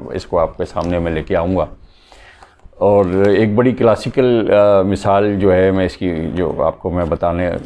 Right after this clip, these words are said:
चाहता हूँ कि मैंने, मेरी जिंद-, मैंने ख़ुद अपनी आँखों से मैं इस चीज़ का विटनेस हूँ कि एक स्टूडेंट था, उसको दो साल से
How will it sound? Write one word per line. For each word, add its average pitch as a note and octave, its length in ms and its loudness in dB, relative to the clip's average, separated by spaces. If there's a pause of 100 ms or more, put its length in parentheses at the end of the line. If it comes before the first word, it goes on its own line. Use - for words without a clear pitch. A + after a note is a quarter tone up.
(240)
चाहता F#2 460 -4
हूँ G#2 140 0
कि G#2+ 80 2
मैंने, G#2 300 2
मेरी A2+ 440 2
जिंद-, G#2+ 240 0
मैंने A2+ 240 2
ख़ुद D3+ 280 -2
अपनी A#2+ 300 0
आँखों A2+ 300 0
से A#2+ 140 -2
मैं A2+ 120 2
इस - 180 -4
चीज़ - 180 -2
का A#2 100 0
विटनेस G2+ 500 0
हूँ A2 80 -2
कि A2 120 -2
एक G2+ 180 0
स्टूडेंट G2 600 -2
था, G2 100 0
उसको G2+ 280 -4
दो F2 240 0
साल E2+ 280 -2
से - 240 -8